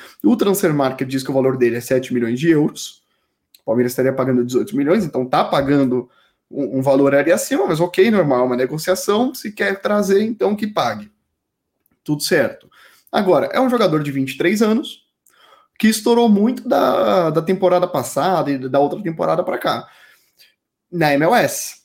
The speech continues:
não sei, eu não sei dizer se, se ele vale ou não. Pode ser que venha aqui e arrebente, pode ser que não arrebente. Eu acho que o Palmeiras vai ter que arriscar. Se quiser trazer um centroavante bom, vai ter que arriscar, porque não tem nome aqui no Brasil. Tem o Pedro, que não vai vir nunca. Então, a gente vai ter que arriscar.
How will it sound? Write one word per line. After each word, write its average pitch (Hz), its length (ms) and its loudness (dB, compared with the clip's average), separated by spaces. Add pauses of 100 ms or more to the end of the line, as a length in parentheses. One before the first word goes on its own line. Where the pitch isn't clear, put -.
(180)
não - 260 -16 (200)
sei, 170 460 0
eu - 100 -2
não 226 80 -2
sei 240 220 -2
dizer 151 340 2
se, 135 420 -2
se 127 120 -2
ele 143 100 2
vale 147 260 2
ou 147 60 4
não. 139 160 0
Pode 180 180 -2
ser - 80 -2
que 370 120 0
venha 339 160 0
aqui - 120 -6
e - 40 -2
arrebente, 277 400 -2
pode - 160 -4
ser 240 80 -8
que - 40 -10
não 233 80 -2
arrebente. 190 540 -2
Eu 180 240 2
acho 208 280 0
que 214 360 -4 (600)
o 175 40 -12
Palmeiras 208 400 2
vai 214 120 4
ter 220 100 -4
que 220 100 -4
arriscar. 202 540 -2
Se - 100 -14
quiser 160 320 -4
trazer 156 220 0
um 151 80 -6
centroavante 131 540 -6
bom, 180 180 2
vai 196 80 0
ter 190 140 -6
que - 60 -4
arriscar, 202 240 -2
porque 226 220 -6
não 269 140 0
tem 247 240 0
nome 190 240 4
aqui 190 140 -4
no 190 80 -2
Brasil. 175 420 -2 (580)
Tem 165 120 2
o 170 80 -2
Pedro, 208 340 2
que - 80 0
não 233 80 2
vai 226 120 2
vir 220 140 0
nunca. 220 480 4 (140)
Então, - 400 -10 (160)
a - 20 -6
gente 233 140 -2
vai 392 120 -6
ter 370 120 -6
que 359 60 -6
arriscar. 302 600 -4